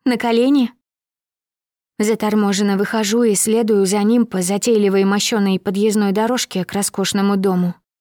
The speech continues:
уткнув взгляд между его широких лопаток.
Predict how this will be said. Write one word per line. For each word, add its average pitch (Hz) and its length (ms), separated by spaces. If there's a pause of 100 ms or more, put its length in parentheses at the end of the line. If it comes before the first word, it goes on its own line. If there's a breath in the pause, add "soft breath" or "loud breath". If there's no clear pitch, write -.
(140)
уткнув 247 540
взгляд 226 480
между 202 320
его 208 200
широких 220 480
лопаток. 233 760